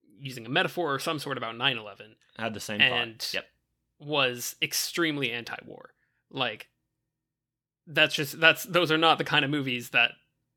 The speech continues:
Speaker 1: were spawned in American culture
Speaker 2: Sure.
Speaker 1: because of that event. Um, and that was, I mean, ultimately, like, not as much, I mean, it was still awful, but not as much of
Speaker 2: Of
Speaker 1: a loss
Speaker 2: course.
Speaker 1: of life,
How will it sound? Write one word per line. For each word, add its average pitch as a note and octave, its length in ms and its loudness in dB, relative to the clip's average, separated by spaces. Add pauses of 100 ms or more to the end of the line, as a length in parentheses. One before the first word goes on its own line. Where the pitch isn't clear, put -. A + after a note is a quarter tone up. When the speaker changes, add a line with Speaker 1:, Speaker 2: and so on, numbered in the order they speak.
(200)
Speaker 1:
were C#3+ 180 -6
spawned C3+ 520 2
in B2 200 -14
American D3 380 2
culture A#2 480 -12 (100)
Speaker 2:
Sure. C#3+ 140 -4
Speaker 1:
because A#2 320 -6
of G#2+ 260 -18 (140)
that A#2 140 -10
event. - 200 -18 (540)
Um, A#2 520 -8 (380)
and C#3+ 180 0
that C3+ 160 6
was, - 380 -10 (1000)
I A#2+ 140 -2
mean, B2+ 140 2
ultimately, A#2+ 460 -4
like, A2+ 180 -10
not B2+ 360 -2 (280)
as C3+ 140 -10
much, - 480 -8 (140)
I - 80 -6
mean, A#2 100 -10
it A2+ 40 -12
was A#2 100 -14
still A2 240 -12 (280)
awful, A#2+ 200 -10
but B2+ 80 -10
not B2 180 -6
as A#2 140 -14
much B2 160 -10
of - 60 -6
Speaker 2:
Of C#3 80 -6
Speaker 1:
a A2+ 40 -4
loss F#2 140 -6
Speaker 2:
course. - 20 -16
Speaker 1:
of A#2 80 -20
life, G#2+ 240 -14